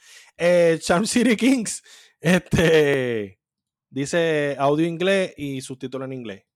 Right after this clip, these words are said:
Pero está cool, está cool, está bien. Sí que están teniendo problemas con los subtítulos. Yo desde que me suscribí a H B O Max he tenido problemas con los subtítulos.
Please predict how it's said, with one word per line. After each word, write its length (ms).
Pero 180
está 220
cool, 200
está 200
cool, 180
está 160
bien. 240
Sí 160
que 60
están 240
teniendo 280
problemas 280
con 100
los 80
subtítulos. 480
Yo 120
desde 200
que 80
me 120
suscribí 440
a 60
H 140
B 100
O 60
Max 400
he 160
tenido 260
problemas 300
con 100
los 80
subtítulos. 460